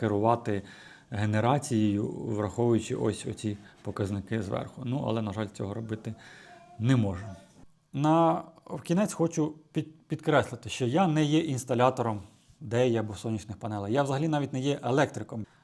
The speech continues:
Але так сталося, що мені доводиться самому в цьому розбиратися. Я розбираюся, бо мені цікаво вдома. Також, м, даю поради своїм знайомим, там,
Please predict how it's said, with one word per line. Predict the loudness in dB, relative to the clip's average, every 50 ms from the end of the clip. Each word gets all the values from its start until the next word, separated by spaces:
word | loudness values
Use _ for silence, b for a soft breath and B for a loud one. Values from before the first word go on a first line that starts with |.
| b 4
Але | 4 4
так | 6 4 4 2 2 -2
сталося, | -8 -8 0 4 4 6 6 4 2 0
що | -2 -2 0
мені | 0 2 0 2
доводиться | 2 2 4 4 2 2 0 -2
самому | -2 -2 0 0 0 0 0
в | -2 -2
цьому | -2 -2 0 0 -2
розбиратися. | -2 -2 -2 0 2 2 2 2 2 -2 -4 -4 -2
Я | 0 2 2 2
розбираюся, | 2 2 0 0 2 4 4 4 4 2
бо | -2 -2
мені | -2 -2 -2 -4
цікаво | -4 -6 -4 0 0 0 0
вдома. | 2 2 2 2 2 2 0
Також, | -2 -4 -2 -2 -2 -2 -4 -8 -10
м, | -8 -6 -4 -2
даю | -2 0 0 -2
поради | -2 -2 -2 -2 0 -2 -4
своїм | -4 -4 -6 -6
знайомим, | -4 -4 -2 -2 0 2 2 0 0 -2 -4 -6 -6
там, | -6 -6 -6 -6 -8